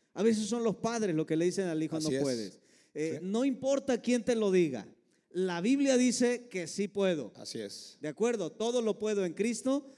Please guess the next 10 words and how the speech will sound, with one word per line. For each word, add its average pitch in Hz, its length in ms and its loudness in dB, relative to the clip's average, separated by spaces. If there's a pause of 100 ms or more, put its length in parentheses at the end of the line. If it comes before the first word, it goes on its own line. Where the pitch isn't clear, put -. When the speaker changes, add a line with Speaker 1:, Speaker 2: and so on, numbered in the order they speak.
(200)
Speaker 1:
que 170 100 0
me 156 140 2
fortalece. 131 640 -4
Si 202 160 -4
nosotros 254 460 2
nos 247 180 0
armamos 196 380 -4
de 196 80 -2
este 185 160 -4
pensamiento, 160 760 -4